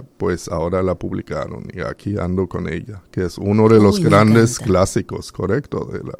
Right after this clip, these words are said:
Speaker 1: literatura
Speaker 2: Ujú,
Speaker 1: latinoamericana.
Speaker 2: claro. Claro. ¿Y qué características,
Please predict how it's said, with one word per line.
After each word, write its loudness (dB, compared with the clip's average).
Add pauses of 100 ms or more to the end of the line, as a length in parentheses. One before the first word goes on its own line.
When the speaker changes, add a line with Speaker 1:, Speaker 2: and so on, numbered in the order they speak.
(260)
Speaker 1:
literatura 2
Speaker 2:
Ujú, 4
Speaker 1:
latinoamericana. 0
Speaker 2:
claro. -20 (520)
Claro. -10 (560)
¿Y -2
qué -4
características, -4